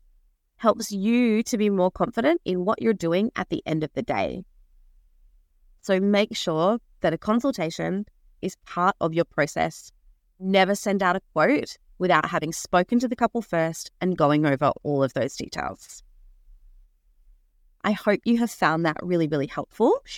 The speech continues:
If you want to talk more about consultations, then hit me up. I am always open to talking about how to structure things and what can work for you in your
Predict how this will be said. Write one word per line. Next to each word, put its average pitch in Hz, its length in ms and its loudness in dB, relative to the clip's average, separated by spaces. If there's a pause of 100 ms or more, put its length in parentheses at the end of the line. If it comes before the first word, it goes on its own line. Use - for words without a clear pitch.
(180)
If - 140 -6
you 208 100 0
want 185 320 2
to - 60 -14
talk - 240 -4
more 202 440 2
about 202 280 -2
consultations, 180 1040 -2 (460)
then 180 300 2
hit - 300 -6
me 247 240 0
up. 151 300 -2 (100)
I 170 120 -4
am 170 220 -2 (120)
always 175 520 0
open 165 440 -2
to 165 420 -4
talking 180 380 -6
about 147 180 2
how - 160 -4
to 277 80 2
structure - 460 -2
things 240 580 2 (300)
and 202 240 2
what 196 320 -2
can 190 180 0
work 180 240 0
for 202 120 -4
you 165 240 0
in 170 200 -2
your 165 140 0